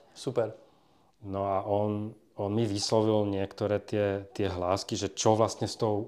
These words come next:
Speaker 2: pusou mám robiť
Speaker 1: Mhm.
Speaker 2: a že sa mám doma postaviť pred zrkadlo a vlastne skúšať si to a, a, a že v niektorých tých hláskach sa nepoužíva hlas a iba sa fúka a toto.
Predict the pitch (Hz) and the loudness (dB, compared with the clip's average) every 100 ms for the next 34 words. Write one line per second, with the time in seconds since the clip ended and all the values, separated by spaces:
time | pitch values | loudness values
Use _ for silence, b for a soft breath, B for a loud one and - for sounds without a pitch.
0 | - 113 - 120 117 110 98 90 110 120 | -6 -6 2 4 6 4 2 0 -2 -2
1 | - 151 117 143 - - 95 92 104 110 | -4 -2 0 -2 -6 -14 -8 -4 2 2
2 | 104 107 110 - 107 - - 120 117 104 | 6 6 4 4 4 4 4 2 2 2
3 | 101 104 - 107 113 117 123 127 B B | 2 2 2 4 6 4 4 -2 B B
4 | B B B - 95 101 98 117 - - | B B B -4 2 2 2 0 -2 -2
5 | 101 - 110 - 110 - 127 123 131 127 | 0 2 0 0 -4 0 4 8 8 8
6 | 101 92 95 98 98 104 90 95 92 98 | 6 2 -2 -2 -4 -4 -4 -4 -4 -4
7 | 104 - 110 110 107 101 92 90 92 - | -4 -2 -2 -2 -4 -6 0 4 4 2
8 | 104 - 98 92 98 117 117 104 104 110 | -6 -2 -2 -2 -2 0 0 0 0 0
9 | 92 95 104 123 120 101 98 95 95 - | 0 0 4 4 2 -2 -2 -4 -6 -4
10 | 110 120 - 127 127 98 104 - 139 139 | -2 0 2 4 4 2 -2 0 0 0